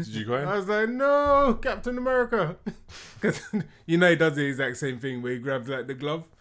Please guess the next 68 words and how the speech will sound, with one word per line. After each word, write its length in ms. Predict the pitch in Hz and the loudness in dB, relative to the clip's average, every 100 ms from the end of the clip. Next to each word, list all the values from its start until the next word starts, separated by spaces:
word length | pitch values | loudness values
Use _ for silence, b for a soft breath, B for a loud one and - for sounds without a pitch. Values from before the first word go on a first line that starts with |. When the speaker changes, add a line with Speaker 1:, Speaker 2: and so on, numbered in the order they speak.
| b | b
Speaker 1:
Yeah, 220 | 101 101 | 0 2
Speaker 2:
He 60 | 98 | 4
grabs 220 | 101 98 | 2 2
Speaker 1:
yeah, 80 | 98 | 0
Speaker 2:
the 40 | 101 | 0
Speaker 1:
yeah. 100 | 135 | 0
Speaker 2:
hand. 300 | 156 170 165 | 0 -2 -2
I 120 | 135 | -2
was 100 | 135 | -2
like, 220 | 135 135 - B B - | -4 -8 -10 B B -6
"Oh, 140 | 147 | 0
yeah, 200 | 143 135 | 2 2
that 380 | 135 135 131 123 | 0 -2 -4 -4
just 220 | 151 147 | -4 -2
reminded 380 | 151 139 139 135 | -2 0 0 -2
me 60 | |
of, 100 | 127 | -4
like, 160 | 123 123 | -4 -6
the 60 | 117 | -6
whole 180 | 131 | -8
Captain 340 | 123 143 117 131 | -6 -8 -6 -8
America 360 | 123 127 120 | -4 -4 -6
scene 280 | 120 127 117 | -10 -8 -8
where 100 | 117 | -8
he 120 | 117 113 - _ | -8 -10 -14 _
grabs 260 | 127 117 | -10 -10
Thanos' 480 | - 123 117 113 107 123 | -10 -10 -10 -14 -16 -14
hand." 200 | 120 120 B B B B | -14 -14 B B B B
Speaker 1:
Yeah. 140 | 95 90 | -14 -10
Speaker 2:
But, 120 | 123 135 | -8 -6
um, 400 | 147 151 143 143 147 | -4 -4 -4 -8 -10
Speaker 1:
We 80 | 107 | -8
saw 140 | 131 | -2
Speaker 2:
yeah. 140 | 123 | -2
Speaker 1:
it 120 | 196 - | -4 -10
in 60 | 113 | -14
the 60 | |
trailer. 420 | 110 113 101 101 95 | -10 -6 -6 -6 -10
Thanos 500 | - 104 98 92 - | -8 -8 -8 -12 -16
just, 320 | 95 - - - _ _ _ _ _ _ _ _ _ - | -16 -16 -20 -20 _ _ _ _ _ _ _ _ _ -14
you 60 | |
know, 60 | 95 | -8
Thanos' 360 | 123 123 113 107 | -4 -4 -6 -6
face 200 | 117 110 | -6 -6
screws 340 | - 110 101 | -4 -4 -2
up. 220 | 113 107 - | -2 -4 -8
Speaker 2:
Yeah, 240 | 147 143 135 | -4 -2 -2
yeah. 160 | 127 | -4
Speaker 1:
Like, 200 | 120 98 | -6 -8
he's 180 | _ 98 | _ -10
done 160 | 104 101 | -8 -6
something, 320 | 104 101 101 - _ | -8 -8 -10 -14 _
but 80 | 101 | -10
in 80 | 107 | -8
the 40 | |
actual 180 | 107 110 | -10 -12
film, 260 | 104 107 101 | -6 -4 -4
he 60 | |
just 140 | 101 101 | -6 -10
hits 180 | 110 - | -14 -10
him 80 | 107 | -6
to 60 | |
the 80 | 113 | -6
side. 260 | - 107 - | -4 -6 -6
<laughs> 180 | 120 - | -10 -8
Speaker 2:
Exactly, 640 | 151 139 147 147 143 180 | -6 -2 -2 -2 -4 0
<laughs> 220 | 165 - | 0 0
yeah. 80 | 208 | -8